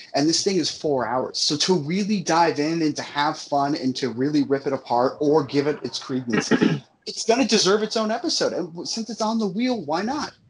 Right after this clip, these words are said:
Speaker 1: That's all I'm saying.
Speaker 2: I'm okay with that. I think,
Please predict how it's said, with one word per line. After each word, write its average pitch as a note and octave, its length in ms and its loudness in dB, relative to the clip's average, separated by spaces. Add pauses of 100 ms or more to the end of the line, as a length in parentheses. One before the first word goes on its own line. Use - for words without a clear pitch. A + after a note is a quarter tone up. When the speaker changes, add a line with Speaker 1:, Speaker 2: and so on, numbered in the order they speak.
(320)
Speaker 1:
That's F3+ 200 2
all G3+ 160 4
I'm E3 120 0
saying. - 260 -6 (400)
Speaker 2:
I'm B3+ 500 0 (300)
okay F3 340 0
with D3+ 220 0
that. G#3+ 300 -2 (180)
I D#3 100 -4
think, E3 580 -8